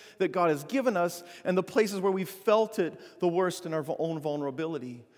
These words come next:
And so the church has articulated a voice most famous in our culture for what it is against when it comes to sexuality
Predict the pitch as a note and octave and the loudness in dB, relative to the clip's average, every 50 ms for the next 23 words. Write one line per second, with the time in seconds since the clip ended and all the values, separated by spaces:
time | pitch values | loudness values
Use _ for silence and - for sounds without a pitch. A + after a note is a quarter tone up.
0 | - - - - F#3 - - A3+ G#3 G#3+ - - - C#4+ C4+ - A#3 A3+ G#3 F#3+ | -20 -18 -6 -4 -2 0 4 4 4 4 2 2 0 0 0 2 2 2 2 2
1 | - - A3+ - - G#3 G3+ F#3+ F#3+ E3+ E3+ D3 D#3+ G3 G#3+ G3 G3+ G#3 G3 G3 | 2 -2 -2 0 2 4 6 6 6 4 2 2 4 4 4 4 4 2 0 -2
2 | F#3+ F3 - - A#3 A3+ B3 A#3 G3+ - - F#3+ E3+ D#3+ D#3+ - - F3 F#3 F3 | -2 -2 -4 -2 -2 0 0 0 0 -2 -2 -2 -2 -2 -4 -4 -2 -2 -2 -2
3 | - F#3+ D#3+ - F3+ E3 D#3+ F3+ F3+ F3 D#3 E3 C#3 D3 C#3 C3 B2+ A#2 - A3+ | -2 -4 -4 -2 -2 0 2 2 4 2 2 2 0 -2 -4 -6 -6 -2 2 2
4 | B3 A#3 G#3 - - - D#3 D3+ C#3 C#3 - D3+ C#3+ C3+ B2+ - C3 - - D3+ | 2 2 -2 -6 -8 -6 -6 -6 -6 -6 -6 -6 -6 -6 -6 -10 -14 -8 -6 -6
5 | B2+ - - C3 A#2+ A2+ A2+ A#2 A#2+ A#2+ D#3 F3 F#3 - | -6 -6 -8 -6 -4 -2 -2 -2 -4 -6 -8 -10 -12 -14